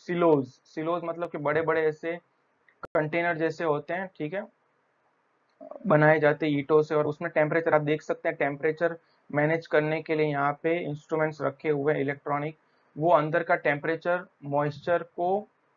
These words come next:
बाहर फेंक देते हैं और अंदर का temperature constant रखते हैं ताकि अंदर के seeds बिल्कुल भी waste ना, खराब ना हो जाए, ठीक है। तो silos are also used here।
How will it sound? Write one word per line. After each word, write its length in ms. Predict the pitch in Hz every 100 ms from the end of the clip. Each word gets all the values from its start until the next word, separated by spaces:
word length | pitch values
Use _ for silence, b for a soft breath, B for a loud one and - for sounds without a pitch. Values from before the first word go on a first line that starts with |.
| _ _ _ _ _ _ _ _ 143
बाहर 380 | 143 143 165
फेंक 280 | 165 165 156
देते 240 | 165 165 180
हैं 80 |
और 80 | 170
अंदर 240 | 147 151 160
का 120 | 165
temperature 640 | 160 143 147 156 175 175
constant 720 | 185 _ 151 151 147 170 165
रखते 300 | 160 185 -
हैं 120 | 147 135
ताकि 300 | 143 139 160
अंदर 300 | 143 147 156
के 180 | 165
seeds 380 | 151 156 160 156 _ b b -
बिल्कुल 460 | 151 160 - 175 165
भी 300 | 160 185 180
waste 480 | 139 147 160 -
ना, 140 | 165 170
खराब 440 | - 151 156 151
ना 60 | 143
हो 200 | 131 123
जाए, 160 | 131
ठीक 260 | 139 170 175
है। 80 | 285 - _ _
तो 60 | 156
silos 400 | 151 156 165 165
are 120 | 165
also 460 | 147 147 - 185 226 - _ 147 143
used 260 | 156 139
here। 240 | 139 131